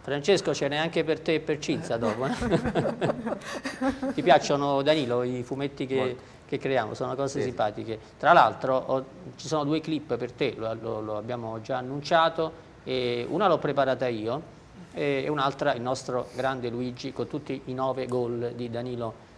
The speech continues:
Speaker 1: di Danilo Alessandro. Senti, a bruciapelo ti chiedo,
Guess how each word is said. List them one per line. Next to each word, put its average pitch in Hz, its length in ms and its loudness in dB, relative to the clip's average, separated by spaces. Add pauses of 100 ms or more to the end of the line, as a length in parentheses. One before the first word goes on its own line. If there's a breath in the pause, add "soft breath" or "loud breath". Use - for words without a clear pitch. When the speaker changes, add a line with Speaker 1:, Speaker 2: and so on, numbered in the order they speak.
(120 loud breath)
Speaker 1:
di 123 120 -6
Danilo 120 500 -4 (140)
Alessandro. 110 680 -6 (260 loud breath)
Senti, 135 480 2
a 135 240 4
bruciapelo 165 840 2
ti 143 160 -6
chiedo, 170 520 0